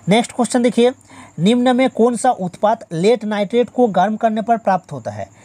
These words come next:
लेट नाइट्रेट को पीबीएनओ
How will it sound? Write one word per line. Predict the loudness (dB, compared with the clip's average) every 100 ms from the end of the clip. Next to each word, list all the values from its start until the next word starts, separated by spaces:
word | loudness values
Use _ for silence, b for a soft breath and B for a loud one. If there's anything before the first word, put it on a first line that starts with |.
| b -4
लेट | 2 2 0 -6
नाइट्रेट | -6 -2 0 0
को | -2 -14 -14 _ _ _ _ _ B B B B B -20 -20 -14 0
पीबीएनओ | 2 2 2 0 0